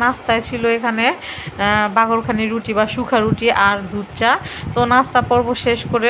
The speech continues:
রান্না বান্না শুরু করে দেব। তো আজকে ছিল শুক্রবার, তো শুক্রবারের জন্য আজকে দুই রকম আয়োজন করা হলো, কারণ এত, আহ, তেলাক্ত জিনিস খেতে ভালো লাগে না সব সময়। তো আপনাদের ভাইয়া খালি বিরিয়ানি, খিচুড়ি টিচুড়ি এগুলোই পছন্দ করে।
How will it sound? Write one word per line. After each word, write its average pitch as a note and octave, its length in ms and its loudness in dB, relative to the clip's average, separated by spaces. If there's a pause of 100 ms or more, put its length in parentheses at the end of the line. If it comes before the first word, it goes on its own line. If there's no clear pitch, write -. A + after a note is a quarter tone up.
(140)
রান্না A#3+ 280 2
বান্না A3 180 -2 (100)
শুরু A#3+ 220 -4
করে A3 220 0
দেব। A3 140 0 (200)
তো A#3 40 2 (160)
আজকে A#3+ 280 -4
ছিল - 120 0 (160)
শুক্রবার, A#3 520 2 (440)
তো A#3 60 4 (160)
শুক্রবারের C4 560 4
জন্য A3+ 180 -2 (140)
আজকে A#3+ 180 -2 (100)
দুই B3 180 2
রকম C4+ 200 0 (140)
আয়োজন A#3 260 0 (100)
করা G#3+ 220 6
হলো, A3 180 2 (160)
কারণ A3 200 2 (180)
এত, A#3+ 140 -4
আহ, A#3+ 720 0
তেলাক্ত C4 340 2 (120)
জিনিস A3+ 300 0
খেতে B3 200 2 (100)
ভালো A3 160 4 (100)
লাগে A3 220 2
না A3 60 0 (100)
সব G#3+ 120 2 (100)
সময়। A#3 340 2
তো A3+ 40 2 (120)
আপনাদের A3+ 380 -2
ভাইয়া G#3+ 300 2
খালি A3+ 220 0
বিরিয়ানি, A3 340 0 (400)
খিচুড়ি C4 380 0
টিচুড়ি A#3+ 320 -2 (120)
এগুলোই A3+ 300 2 (100)
পছন্দ A#3 320 2 (120)
করে। A3 180 4